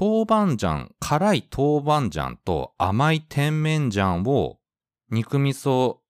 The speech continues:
にあえて炒めたのがザージャン、ジャージャーの正体ということらしいです。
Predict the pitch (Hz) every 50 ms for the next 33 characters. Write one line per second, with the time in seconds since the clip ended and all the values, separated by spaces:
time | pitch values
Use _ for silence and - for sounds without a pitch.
0 | _ _ _ _ _ _ _ - 139 170 175 131 85 71 - _ - - 151 160
1 | 143 123 - _ - 185 175 123 80 - - _ _ _ _ _ _ _ _ _
2 | _ _ _ _ - - 117 - - 151 147 139 127 - - 127 123 127 135 147
3 | 156 202 202 139 - - _ _ _ _ _ _ _ _ _ _ - - 95 85
4 | 85 82 80 73 - 82 73 71 65 64 - _ _ _ _ _ _ _ _ _
5 | _ - 80 101 85 82 82 78 76 73 - 78 67 62 58 55 - - - -
6 | _ _ _ _ _ _ - 175 190 170 113 - - _ _ _ - - - -
7 | 87 69 - - - - - _ _ _ _ _ _ _ _ _ _ _ _ -
8 | 185 180 165 147 - - 104 - 71 62 64 - - - - - - - - -
9 | - - _ _